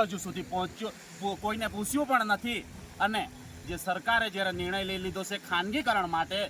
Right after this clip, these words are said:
ત્યારે એઓનું પણ કહેવું છે કે સરકારી હોસ્પિટલને સરકારી જ રહેવા દો, તમે કોઈને પૂછ્યું નથી. અને અમારી સરકાર, સરકારી હોસ્પિટલની જ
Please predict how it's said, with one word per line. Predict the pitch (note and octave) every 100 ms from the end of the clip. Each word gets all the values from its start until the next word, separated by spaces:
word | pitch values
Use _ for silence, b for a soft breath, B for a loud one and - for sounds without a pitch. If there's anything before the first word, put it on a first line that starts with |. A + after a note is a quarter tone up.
| - - -
ત્યારે | F#3 G#3 A3
એઓનું | G3+ B3 C4
પણ | A#3 A3
કહેવું | G3+ G#3 G#3
છે | G#3
કે | G3
સરકારી | F#3 F3 G3 F#3+
હોસ્પિટલને | E3+ E3+ - F#3 F#3 F3+
સરકારી | F3 D#3+ D#3 F#3 F#3+
જ |
રહેવા | F#3 F3+ F3+
દો, | G#3
તમે | G3+ F3
કોઈને | E3+ E3+ F3
પૂછ્યું | E3+ E3 D#3 G#3 G3+
નથી. | G3 A#3+ A#3 - -
અને | G#3
અમારી | B3 B3 C4
સરકાર, | A#3+ G#3 - B3 C4+ - - - - - -
સરકારી | F#3 B3 C4
હોસ્પિટલની | A3 G#3 G#3+ A#3+ A#3+ B3 A3
જ | A3+